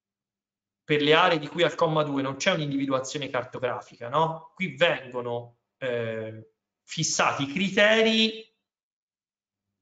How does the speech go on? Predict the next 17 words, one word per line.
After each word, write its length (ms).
per 120
stabilire 480
in, 200
in, 260
in 160
termini 340
generali 500
quali 240
sono 240
le 120
aree 180
idonee 540
ad 120
ospitare 540
impianti 480
di 60
carburanti, 840